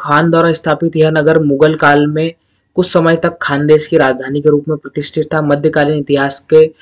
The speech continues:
महत्वपूर्ण मकबरों, मस्जिदों, ऐतिहासिक धरोहरों समृद्ध है।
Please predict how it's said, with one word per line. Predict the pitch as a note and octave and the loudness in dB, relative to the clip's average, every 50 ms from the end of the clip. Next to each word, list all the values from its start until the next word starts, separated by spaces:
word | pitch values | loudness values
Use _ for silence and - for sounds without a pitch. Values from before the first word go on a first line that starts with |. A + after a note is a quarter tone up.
| - - - - _ _ - - _ - | -20 -20 -20 -20 _ _ -20 -20 _ -8
महत्वपूर्ण | D3 D3 D3 D3+ D3+ - F3+ - - F#3+ F#3+ F#3+ | -2 -2 -2 0 0 -2 -2 0 2 2 4 4
मकबरों, | F3+ F3 D#3+ D#3 D3 E3 E3+ E3+ | 2 2 2 2 4 4 4 4
मस्जिदों, | E3 D#3+ D3+ D3 - D#3 D3+ D#3 E3 | 4 2 0 0 -2 -4 0 2 4
ऐतिहासिक | D#3 D3 C#3+ - D#3+ D#3 D3 C#3+ D#3+ D#3+ D3+ | 4 4 2 2 0 0 0 0 -2 -4 -2
धरोहरों | - C#3+ C#3+ C#3+ C#3+ C#3+ D3+ D3+ | -2 -2 0 0 0 2 0 0
समृद्ध | C#3+ - C#3+ C3 C3 C#3+ C#3+ C#3+ - D3 | 0 -4 -8 -4 0 0 0 0 0 -4
है। | D3+ D3+ | -4 -4